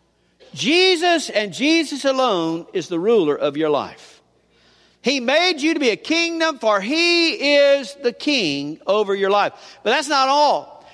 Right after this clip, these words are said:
You know what? He also wants to share the throne with you. He wants to make you a king. You get to be a part of his rulership and his kingship. Isn't that pretty good? Do I look like a king? Do I?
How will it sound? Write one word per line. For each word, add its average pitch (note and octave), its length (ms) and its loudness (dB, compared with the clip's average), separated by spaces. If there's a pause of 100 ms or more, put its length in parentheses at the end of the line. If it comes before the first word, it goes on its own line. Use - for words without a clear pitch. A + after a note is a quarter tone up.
You A3 100 -4
know B3+ 100 4
what? C#4 320 0 (220)
He A#3+ 100 0
also D4+ 340 2
wants B3+ 260 0
to G#3+ 60 -8
share C4 320 0
the A#3+ 140 -2
throne B3+ 560 0
with G#3 240 -2
you. F3+ 400 0 (220)
He A#3+ 100 -2
wants C#4 220 0
to B3+ 100 0
make C4 320 0
you D4+ 160 2
a G#3 60 2
king. D3+ 580 -4 (240)
You C4+ 160 -2
get C#4 140 0
to A#3 60 -8
be B3+ 120 2
a A#3 80 2
part B3+ 380 0
of G#3+ 80 -2
his A3+ 320 -2
rulership A#3 600 0
and G#3 80 -6
his A3 180 -4
kingship. A3+ 400 -2
Isn't B3 100 2
that C4 160 -2
pretty B3+ 200 -4
good? C4+ 300 0 (300)
Do A3 80 0
I D#4+ 140 4
look D4 160 0
like C#4 180 0
a A#3+ 80 -4
king? C#4+ 540 -4 (920)
Do C#4 120 0
I? F4 360 2